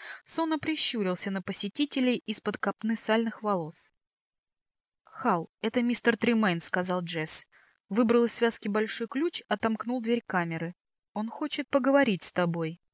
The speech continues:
«Я ни в чём не виноват», — угрюмо заявил Хал. «Что плохого, если мы подожгли Комми?» «Брем коммунист, да?» —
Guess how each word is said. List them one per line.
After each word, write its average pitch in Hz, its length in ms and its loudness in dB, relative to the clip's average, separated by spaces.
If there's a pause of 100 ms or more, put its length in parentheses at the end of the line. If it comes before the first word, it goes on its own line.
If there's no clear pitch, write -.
(840)
«Я 196 300 4
ни 226 120 0
в - 60 -6
чём 214 280 -2
не 208 100 -2
виноват», — 202 520 2
угрюмо 196 360 -4
заявил 180 320 -2
Хал. 156 380 -4 (500)
«Что - 300 2
плохого, 196 440 2
если 196 340 0
мы 208 140 2
подожгли 196 520 2
Комми?» 165 520 -4 (680)
«Брем 208 380 2
коммунист, 220 680 -2
да?» — 202 240 6